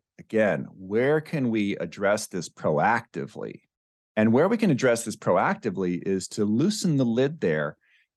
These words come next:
and to bring some of that awareness and curiosity and empathy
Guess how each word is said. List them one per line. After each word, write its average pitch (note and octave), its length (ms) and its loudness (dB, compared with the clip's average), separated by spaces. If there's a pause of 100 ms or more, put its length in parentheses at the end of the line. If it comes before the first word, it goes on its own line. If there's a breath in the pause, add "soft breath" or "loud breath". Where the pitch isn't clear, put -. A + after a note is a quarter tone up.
and C3+ 300 0
to C3 100 -4
bring D#3 460 0
some D3 220 0
of A#2+ 80 2
that A2 280 2
awareness A2 560 0
and G2 140 -6
curiosity E2+ 920 -4 (120)
and G#2+ 320 2
empathy A#2 760 -2